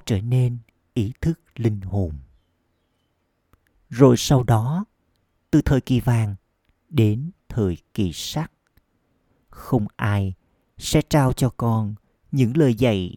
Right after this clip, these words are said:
để trở nên ý thức linh hồn. Chỉ vào lúc này, con phải trở nên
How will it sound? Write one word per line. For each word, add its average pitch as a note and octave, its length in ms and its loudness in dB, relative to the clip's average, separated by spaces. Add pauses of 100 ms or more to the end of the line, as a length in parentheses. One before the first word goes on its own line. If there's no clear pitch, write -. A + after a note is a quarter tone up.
(120)
để A#2 260 0
trở G2 200 2
nên B2+ 380 0 (260)
ý G#2+ 240 -2
thức F3 240 -4
linh A2+ 280 -2
hồn. E2 400 -6 (1900)
Chỉ C3+ 200 0
vào C3 240 0
lúc D#3+ 260 -2
này, G#2+ 280 -2 (540)
con G3 180 0
phải A#2 320 0
trở G#2+ 160 4
nên C#3+ 400 2